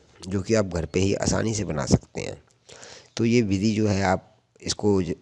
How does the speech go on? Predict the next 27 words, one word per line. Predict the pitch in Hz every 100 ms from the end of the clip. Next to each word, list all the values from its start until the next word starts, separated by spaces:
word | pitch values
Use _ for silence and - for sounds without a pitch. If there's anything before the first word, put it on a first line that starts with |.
| _ _
शुरू | - - 104
से | 107
लेके | 107 101
आखिर | 95 - 101
तक | 104
देखें, | 95 92 - 123
तभी | 104 101
ये | 101
आपकी | 87 - 90
समझ | 82 87
में | 87
आएगा | 82 73 87 117 - -
कि |
हमने | 98 101 104 - _ _ _ -
क्या | 95 80
करना | 76 69
है। | 60 -
आपने | 87 - 117
एक | 120
इस | 110
प्रकार | - 101 101 98
की | 107 107
बाल्टी | 85 82 98 90
ले | 60
लें, | 57 53
डब्बा | 67 - 65
सा, | -